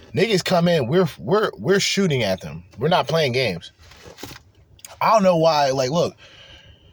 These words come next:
'cause people, like, they never seen guns pointed at 'em, or they never had a gun pointed at 'em. They never seen guns. They never had guns. They never dealt with weapons.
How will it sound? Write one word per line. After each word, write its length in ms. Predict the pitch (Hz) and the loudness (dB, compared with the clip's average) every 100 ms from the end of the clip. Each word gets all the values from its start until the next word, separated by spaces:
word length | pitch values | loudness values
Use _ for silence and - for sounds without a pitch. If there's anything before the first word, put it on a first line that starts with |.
| - | -6
'cause 180 | 180 - | -4 -2
people, 300 | 262 247 202 | -2 0 2
like, 220 | 170 131 | 2 2
they 120 | 202 | 0
never 260 | 214 190 160 | 2 2 2
seen 340 | - 202 170 | 0 0 0
guns 300 | 139 190 147 | 2 2 2
pointed 380 | - 190 185 147 | 0 2 2 4
at 160 | 127 113 | 4 4
'em, 300 | 107 104 - | 0 -4 -4
or 200 | 123 127 | 2 2
they 120 | 147 | 2
never 280 | 175 175 156 | 2 2 2
had 180 | 151 156 | 2 0
a 60 | 120 | -2
gun 260 | 135 156 | 0 0
pointed 360 | - 151 156 151 | 2 0 2 4
at 160 | 151 | 4
'em. 100 | 151 | 2
They 100 | 131 | 0
never 220 | 123 113 110 | 0 -2 -2
seen 300 | - 170 156 | 0 0 2
guns. 440 | 151 151 151 147 | 4 4 2 -2
They 100 | 123 | -4
never 200 | 123 98 | -2 -2
had 340 | - 151 156 139 | -2 0 0 2
guns. 360 | 139 139 131 | 2 2 2
They 80 | 117 | -2
never 200 | 110 92 | -2 -4
dealt 260 | 87 135 131 | -2 -2 0
with 100 | 113 | 0
weapons. 480 | 127 123 123 117 | 0 0 -4 -6